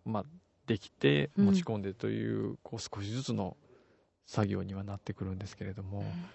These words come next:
Speaker 2: うん。
Speaker 1: はい。
Speaker 2: どうでしたか？こう出来上がって全てがこう並んだ時。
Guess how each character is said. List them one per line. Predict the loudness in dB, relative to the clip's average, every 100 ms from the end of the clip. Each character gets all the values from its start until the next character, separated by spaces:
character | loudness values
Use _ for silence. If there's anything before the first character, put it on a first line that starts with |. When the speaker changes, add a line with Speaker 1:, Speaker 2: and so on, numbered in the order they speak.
| -8
Speaker 2:
う |
ん。 | -4 -2 -2
Speaker 1:
は | -2 -2 -2 -4
い。 | -6 -12 -20 _ 2
Speaker 2:
ど | 6 8
う | 10
で | 8
し | 6
た | 4
か？ | 4 0
こ | 2 2
う |
出 | 2 -2
来 | -2
上 | -4
が | -2 -4
っ |
て | -4 -6
全 | -6 -2 0
て | 0 0
が | -2
こ | -4 -4 0
う |
並 | 0 2 0
ん |
だ | -2
時。 | -6 -10 -12 -12 -16 -20